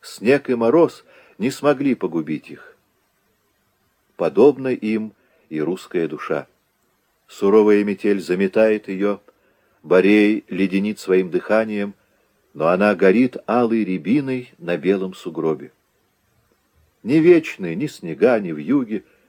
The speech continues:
бессмертно горение русской души.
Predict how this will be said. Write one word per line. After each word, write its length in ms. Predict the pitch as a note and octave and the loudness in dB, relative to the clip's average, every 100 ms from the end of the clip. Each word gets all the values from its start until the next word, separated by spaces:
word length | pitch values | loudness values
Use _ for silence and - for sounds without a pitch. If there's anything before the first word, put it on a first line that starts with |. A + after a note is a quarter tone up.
| _ _ _ - | _ _ _ -6
бессмертно 960 | D#2+ - - - D#2+ B2+ D3 - A#2+ | -6 -6 -10 -8 2 4 2 -2 -6
горение 640 | G2+ F#2+ D#2+ G#2 G#2 G2 F#2+ | 2 2 4 2 0 -2 -4
русской 420 | E2+ E2+ - E2+ | -4 -8 -10 -8
души. 400 | D2+ - D#2+ | -8 -10 -12